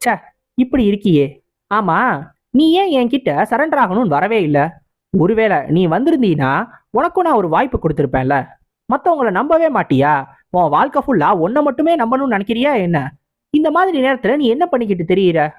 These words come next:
ஹ, அப்படின்னு பேசிக்கிட்டு இருப்பான். பார்த்தா அந்த ஆள் கிட்ட இருந்து ரியாக்ஷனே இருக்காது. "ஓ,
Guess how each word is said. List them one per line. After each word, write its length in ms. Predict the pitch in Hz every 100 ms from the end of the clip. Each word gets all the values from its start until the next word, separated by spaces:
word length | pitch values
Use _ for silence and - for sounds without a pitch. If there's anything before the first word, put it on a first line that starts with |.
| -
ஹ, 100 | -
அப்படின்னு 400 | 214 135 202 240
பேசிக்கிட்டு 440 | 226 226 233 190 160
இருப்பான். 380 | 147 135 - _ _ -
பார்த்தா 160 | 170 269
அந்த 200 | 233 214
ஆள் 120 | 262
கிட்ட 180 | 233 190
இருந்து 240 | 226 151
ரியாக்ஷனே 320 | 160 - 233
இருக்காது. 560 | 226 175 185 151 123 - _ _ _
"ஓ, 460 | - 277 302 139